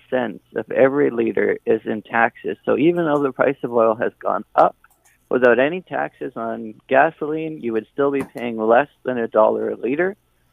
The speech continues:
So I think that really shows, uh, taxpayers and those who are frustrated, uh, just how impactful government and taxes can be. And I think that's also why people will welcome, uh, what Doug Ford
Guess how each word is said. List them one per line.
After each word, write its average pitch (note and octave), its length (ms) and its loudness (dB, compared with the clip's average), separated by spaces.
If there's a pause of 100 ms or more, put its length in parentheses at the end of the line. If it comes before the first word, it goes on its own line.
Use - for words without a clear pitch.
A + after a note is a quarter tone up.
(140)
So B2 100 4
I A#2+ 80 4
think D3+ 280 -8
that C3 260 0
really B2 360 -4
shows, A2 380 -4 (100)
uh, G#2+ 280 0
taxpayers B2 760 0
and A2 140 -10
those A#2+ 220 -2
who A2 100 -6
are F#2+ 220 -4
frustrated, A#2+ 720 0 (500)
uh, A#2 220 6
just C3 300 -2
how C3+ 260 -2
impactful C3+ 720 -4
government B2+ 560 -2
and A2 140 -8
taxes C3 560 -2
can A2 180 -10
be. A#2 480 0 (400)
And B2+ 140 4
I B2+ 80 6
think D#3+ 280 -8
that's C#3+ 280 2
also C3 320 2
why A2 140 2
people A#2+ 420 -4
will A2 200 2
welcome, A2+ 520 0
uh, G#2+ 160 -4
what A2 240 -4
Doug A#2 280 2
Ford A2+ 180 0